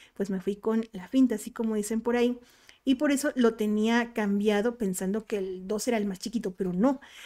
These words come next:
Menos cuatro es más chico que el menos dos. Entonces ya arreglando esto,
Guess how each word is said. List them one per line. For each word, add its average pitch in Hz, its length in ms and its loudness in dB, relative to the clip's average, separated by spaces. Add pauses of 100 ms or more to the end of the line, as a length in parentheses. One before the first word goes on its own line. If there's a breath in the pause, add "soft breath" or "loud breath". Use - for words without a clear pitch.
(140 loud breath)
Menos 294 320 4
cuatro 269 380 0
es 226 240 0
más 240 240 0
chico 240 400 -2
que - 80 -6
el 190 100 -2
menos 175 280 -6
dos. - 140 -10
Entonces 220 420 0
ya 226 100 4
arreglando 226 580 4
esto, 294 460 0